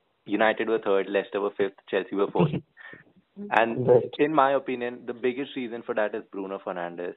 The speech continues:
Speaker 1: Now, I know all you keyboard warriors are gonna attack me. Bruno, penalty merchant, half season. I don't give a shit about all of these things.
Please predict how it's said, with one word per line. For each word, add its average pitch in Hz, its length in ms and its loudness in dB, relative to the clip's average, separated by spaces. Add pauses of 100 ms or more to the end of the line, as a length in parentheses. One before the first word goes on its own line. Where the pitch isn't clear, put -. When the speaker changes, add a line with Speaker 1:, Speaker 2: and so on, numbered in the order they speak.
Speaker 1:
Now, 113 240 6
I 123 60 2
know 131 440 0
all 117 160 2
you 120 140 -6
keyboard 107 420 -4
warriors 101 300 -4
are 101 60 -8
gonna 101 200 -6
attack 98 400 -2
me. 95 300 -10
Bruno, 107 580 0
penalty 117 420 0
merchant, 104 760 -6
half 110 320 4
season. 104 460 -8 (220)
I 117 140 6
don't 123 160 -2
give 117 120 0
a 110 60 -2
shit 110 200 -6
about 104 300 0
all 107 220 2
of 98 100 -4
these 101 220 -6
things. 95 200 -12